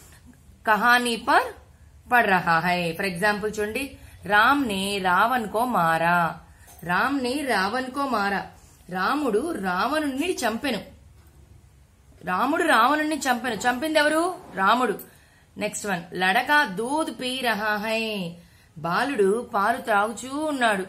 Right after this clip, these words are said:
ఎవరు తాగేది? బాలుడు. లడకి సేబ్ కా రహీ హై. బాలిక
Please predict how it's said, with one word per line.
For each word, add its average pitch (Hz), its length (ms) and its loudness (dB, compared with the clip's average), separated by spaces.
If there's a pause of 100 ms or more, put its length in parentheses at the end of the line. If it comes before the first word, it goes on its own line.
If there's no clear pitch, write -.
(140)
ఎవరు 240 220 -2
తాగేది? 269 720 -2
బాలుడు. 196 420 2 (680)
లడకి 214 540 -4
సేబ్ 220 540 -4
కా 220 180 4
రహీ 214 340 0
హై. 214 460 -4 (480)
బాలిక 190 680 0